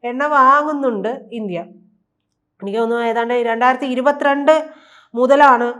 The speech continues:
റഷ്യയിൽ നിന്ന് ഇന്ത്യ എണ്ണ വാങ്ങാൻ തുടങ്ങുന്നത്. അപ്പൊ യു എസിന്റെ തന്നെ ഒരു സമ്മർദ്ദത്തിനും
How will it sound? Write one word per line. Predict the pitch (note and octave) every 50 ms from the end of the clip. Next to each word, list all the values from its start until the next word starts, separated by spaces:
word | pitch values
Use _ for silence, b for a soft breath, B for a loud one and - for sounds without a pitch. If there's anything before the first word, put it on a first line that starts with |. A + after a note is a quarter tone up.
| - - _ _ _ G#3
റഷ്യയിൽ | A3 A3 A3 - - C#4 C4+ C4+
നിന്ന് | C4 B3+ A#3+ A#3+ A#3+ A#3 B3+ A#3
ഇന്ത്യ | A#3 A3+ G#3+ G#3+ A3 A3 A3 A3
എണ്ണ | A3 A3+ G#3+ A3 A#3 B3
വാങ്ങാൻ | A#3+ A#3+ A3+ A3+ A3+ A3 A3+ A3 - -
തുടങ്ങുന്നത്. | B3+ A#3+ C4 C4 C4 A3+ F#3+ E3+ D3+
അപ്പൊ | E3 E3+ - _ _ _ _ _ _ _ _ - A#3+
യു | C4 B3+ B3 B3 C4
എസിന്റെ | C#4+ D#4+ D#4+ - F4 D#4 D#4 E4+ E4+ E4 E4
തന്നെ | D4+ C#4 C4+ C#4 D4 D4+ D4 _ _ -
ഒരു | A3+ A#3+ B3+ D4
സമ്മർദ്ദത്തിനും | - - C#4+ C4 B3+ C4 C#4 C#4 C#4 C4+ C#4 C4+ C4+ C#4 C4+ C4 C4+ C4 C4 - _ _